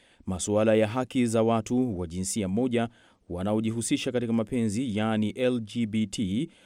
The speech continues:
huleta mgawanyiko kwa mataifa wanachama mia moja tisini na matatu.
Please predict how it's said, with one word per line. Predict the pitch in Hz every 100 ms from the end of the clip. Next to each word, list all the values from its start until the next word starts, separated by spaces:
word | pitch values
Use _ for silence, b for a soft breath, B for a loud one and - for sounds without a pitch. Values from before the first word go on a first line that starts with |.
| B
huleta | - 92 107 120
mgawanyiko | 113 113 113 120 147 - 139 127
kwa | 127
mataifa | 117 127 120 123
wanachama | 110 110 107 120 110
mia | 104 107
moja | 113 113 107
tisini | 110 - 117
na | 107
matatu. | 104 101 95 - -